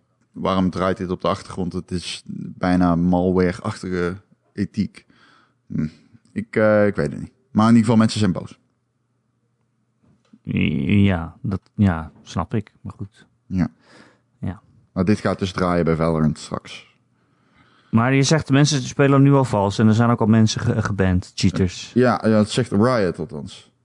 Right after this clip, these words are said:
Speaker 2: Dat vind ik toch wel heel grappig, dat je zoveel... Dat je achtenveertig uur streams hebt gekeken om een <laughs> beta key te krijgen.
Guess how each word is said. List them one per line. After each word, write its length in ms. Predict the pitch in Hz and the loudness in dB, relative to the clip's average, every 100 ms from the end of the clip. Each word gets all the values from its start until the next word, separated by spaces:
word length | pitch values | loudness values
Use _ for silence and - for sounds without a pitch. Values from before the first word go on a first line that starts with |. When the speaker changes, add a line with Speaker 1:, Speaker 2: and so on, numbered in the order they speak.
| _ _ _ | _ _ _
Speaker 2:
Dat 120 | 92 - | -4 -4
vind 220 | - 120 | 0 0
ik 60 | |
toch 100 | 113 | 0
wel 100 | 110 | 0
heel 80 | 101 | 0
grappig, 340 | 101 101 - 90 | 0 -2 -2 -2
dat 160 | 90 | -2
je 60 | - | -2
zoveel... 500 | 98 104 101 95 98 - - _ | 0 0 2 0 -2 -10 -20 _
Dat 100 | - | -4
je 80 | - | -2
achtenveertig 560 | - - - 104 - | 0 2 2 0 -2
uur 120 | 107 98 | 0 0
streams 320 | - 113 110 | 2 2 2
hebt 120 | - | 0
gekeken 420 | - 101 98 101 | -2 0 0 2
om 140 | 98 95 | 4 4
een 80 | 95 - - | 4 0 -4
<laughs> 180 | - 113 | 0 0
beta 260 | 107 104 107 | 0 -2 -2
key 220 | - 107 | 0 0
te 100 | 104 | 0
krijgen. 440 | 104 98 98 104 | -2 0 0 -2